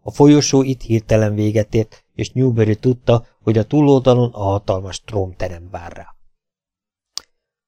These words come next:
Sanford határozottan bekopogott, és megigazította a nyakkendőjét. „Tessék!”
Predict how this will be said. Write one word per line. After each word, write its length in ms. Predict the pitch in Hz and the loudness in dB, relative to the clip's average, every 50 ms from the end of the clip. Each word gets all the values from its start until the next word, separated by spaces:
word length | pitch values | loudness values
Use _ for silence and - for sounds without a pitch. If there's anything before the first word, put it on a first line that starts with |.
| _ _ | _ _
Sanford 600 | - - - 156 139 131 123 - 143 143 143 - | -4 0 2 2 2 2 2 0 0 0 2 0
határozottan 800 | - 110 - - - 98 104 110 104 107 107 - - - 101 101 | -2 -2 -2 -2 -2 -2 -2 -2 -2 -4 -6 -4 -4 -4 -2 -2
bekopogott, 600 | 113 117 - 127 120 - 127 127 135 123 - - | -2 -2 -2 -4 -4 -4 -6 -6 -6 -6 -4 -4
és 140 | 120 120 - | -4 -4 -4
megigazította 840 | - 98 98 98 98 101 101 95 101 104 - 110 101 - - - | -6 -10 -12 -8 -4 -4 -4 -4 -4 -6 -6 -8 -8 -6 -4 -6
a 40 | 98 | -4
nyakkendőjét. 840 | 95 101 95 - _ - 90 90 90 90 87 85 85 85 87 _ _ _ _ _ _ _ _ _ _ _ _ _ _ _ _ _ _ _ _ _ _ _ _ _ | -4 -6 -12 -14 _ -12 -12 -12 -12 -14 -14 -14 -14 -16 -18 _ _ _ _ _ _ _ _ _ _ _ _ _ _ _ _ _ _ _ _ _ _ _ _ _
„Tessék!” 640 | - 190 202 196 - - 160 151 156 151 - _ | 2 4 4 4 2 4 4 4 4 2 0 _